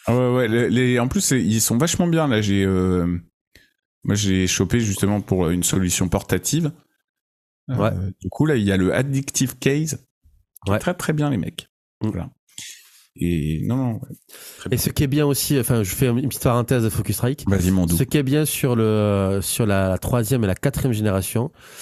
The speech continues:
Speaker 2: euh, je vérifie si, en même temps que je vous parle, si je dis pas de conneries. Il y a, t'as le bouton R dessus, qui est vachement intelli-, euh, intelligent pour ajouter un petit peu de, ben, de room à ton son et un, un truc un peu plus, un peu plus doux.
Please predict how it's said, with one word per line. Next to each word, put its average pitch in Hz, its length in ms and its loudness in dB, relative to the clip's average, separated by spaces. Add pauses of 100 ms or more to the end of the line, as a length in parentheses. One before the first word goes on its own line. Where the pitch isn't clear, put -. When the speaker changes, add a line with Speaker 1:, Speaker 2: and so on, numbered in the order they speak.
(380)
Speaker 2:
euh, 98 140 2
je 87 140 -2
vérifie 101 420 0
si, 107 400 -2
en 98 140 -2
même 107 180 -2
temps 113 160 0
que 104 100 -4
je 92 80 -8
vous 98 80 -4
parle, 98 380 -2
si 98 340 -6
je 90 100 -6
dis 90 120 -6
pas 104 300 -2
de 98 160 -4
conneries. 95 360 0 (480)
Il - 60 -4
y 123 40 4
a, 120 60 0
t'as 143 120 2
le 131 80 2
bouton 147 440 0
R - 360 -2 (340)
dessus, 104 380 -2 (1120)
qui 113 100 0
est 110 40 2
vachement 143 420 0
intelli-, 123 440 0
euh, 104 240 2
intelligent 120 560 0
pour 113 300 -2
ajouter 104 300 0
un 113 80 0
petit - 180 -10
peu 120 160 0
de, 101 260 2
ben, 95 160 0
de 98 80 0
room 117 380 -2 (500)
à 101 300 2
ton 107 160 0
son 120 480 0
et 110 220 2
un, 101 120 0 (180)
un 110 140 0
truc - 220 -8
un 107 80 0
peu 104 100 -2
plus, 113 380 0
un 98 80 0
peu 98 80 -2
plus - 180 -8
doux. 120 280 -4